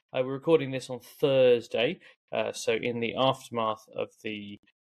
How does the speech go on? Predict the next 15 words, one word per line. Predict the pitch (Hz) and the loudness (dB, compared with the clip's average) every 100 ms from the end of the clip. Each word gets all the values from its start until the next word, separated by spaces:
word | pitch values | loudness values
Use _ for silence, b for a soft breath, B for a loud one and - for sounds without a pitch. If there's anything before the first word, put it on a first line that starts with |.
| _ | _
last | 120 127 117 110 - - | -2 2 2 0 -8 -8
set | 110 - | -8 -10
of | - | -20
quarterfinals, | _ 127 120 - 123 120 123 135 - b b - | _ -8 -8 -4 0 2 2 0 -4 b b -8
um, | 107 104 104 101 _ _ | -2 -2 -4 -10 _ _
in | 123 117 | -10 -4
which, | 120 117 - - - - _ _ _ - | -2 -2 -2 -6 -6 -10 _ _ _ -10
uh, | 117 104 95 85 85 - | -6 -6 -8 -10 -10 -12
Irina | - 131 131 | -8 -6 -4
Sabalenka | 127 135 127 131 135 170 185 _ _ | -2 0 0 0 -4 -6 -8 _ _
made | 135 143 139 | -2 0 0
it | 123 | -4
through | - 135 | -8 -12
to | 135 | -10
semifinals, | - 131 127 143 135 143 156 | -6 -4 -4 -4 -2 -4 -8